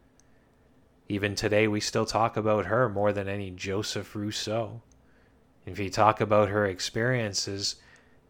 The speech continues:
uh, people who are up at the Albion Falls area, especially at night,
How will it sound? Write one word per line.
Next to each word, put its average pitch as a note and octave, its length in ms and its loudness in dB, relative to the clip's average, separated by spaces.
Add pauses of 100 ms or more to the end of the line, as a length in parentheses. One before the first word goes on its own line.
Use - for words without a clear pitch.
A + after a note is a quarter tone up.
(120)
uh, F#2 160 -8
people A2+ 340 -2
who G#2+ 140 0
are G#2 180 6
up B2+ 220 4
at F#2+ 260 -2 (200)
the G#2+ 140 -4
Albion G#2 380 0
Falls G#2 400 0
area, G#2 320 0
especially G#2+ 680 0
at G#2 140 2
night, G2+ 400 -6